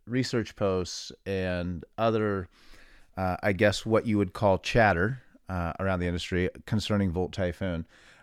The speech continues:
Uh, we saw the, the cisa advisory come out in conjunction with, I, I think, pretty much, like, all of our partners in the Five Eyes. Was it all five countries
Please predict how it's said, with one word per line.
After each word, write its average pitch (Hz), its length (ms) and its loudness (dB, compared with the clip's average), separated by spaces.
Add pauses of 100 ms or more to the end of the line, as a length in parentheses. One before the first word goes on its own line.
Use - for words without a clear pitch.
Uh, 90 500 -2
we 104 320 -2
saw 104 240 2
the, 95 240 4
the 98 100 0
cisa 131 280 2
advisory 113 500 2
come 107 220 0
out 101 320 2
in 95 120 0
conjunction 95 960 -2
with, 90 640 -2 (100)
I, 101 180 -8
I 92 120 -8
think, 131 300 -6 (520)
pretty 135 160 -4
much, 156 160 -6
like, 104 220 -2
all 101 180 0
of 127 80 -2
our 147 240 -2
partners 151 480 -8
in 160 80 -8
the 151 60 -6
Five 151 280 -6
Eyes. 151 360 -8
Was 120 160 -4
it 123 60 -2
all 131 100 0
five 135 260 -2
countries 139 520 -6